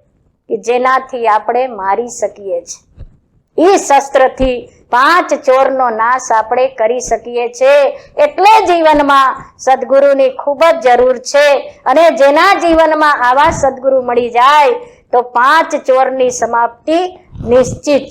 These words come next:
છે. અને ઈ પાંચ ચોર જ્યારે મરી જાય ત્યારે કીધું છે કે ભગવાન જ્યાં હોય ત્યાં અહંકાર નહીં હોય, અને જ્યાં અહંકાર હોય ત્યાં ભગવાન હોતા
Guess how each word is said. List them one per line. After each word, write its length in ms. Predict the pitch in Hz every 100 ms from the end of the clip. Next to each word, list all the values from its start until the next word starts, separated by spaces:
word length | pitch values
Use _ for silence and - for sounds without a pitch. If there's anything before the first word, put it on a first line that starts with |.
| -
છે. 180 | 285 320 302 240 - -
અને 160 | 294 339 311 330
ઈ 80 | 427 415
પાંચ 300 | 359 349 392 359 -
ચોર 160 | 320 302 269
જ્યારે 240 | 277 277 269
મરી 220 | 254 262 233
જાય 340 | 254 302 294 254 - _
ત્યારે 320 | 233 247 320 381 370
કીધું 320 | 330 285 311 -
છે 140 | 285 320 359 349 - - _ _ _ _ _ _ _ -
કે 80 | 254 247
ભગવાન 460 | 226 240 262 294 339 285
જ્યાં 260 | 262 254 220
હોય 280 | 240 294 311 269 - - _
ત્યાં 300 | 247 254 247 220 269
અહંકાર 480 | 339 330 277 262 254
નહીં 280 | 247 247 254 240
હોય, 280 | 269 302 269 - - -
અને 180 | 262 285 262
જ્યાં 300 | 262 247 226 226
અહંકાર 460 | 349 370 339 320 311 262
હોય 340 | 277 330 359 - - _
ત્યાં 240 | 247 254 240
ભગવાન 440 | 220 233 254 269 233
હોતા 460 | 214 226 247 269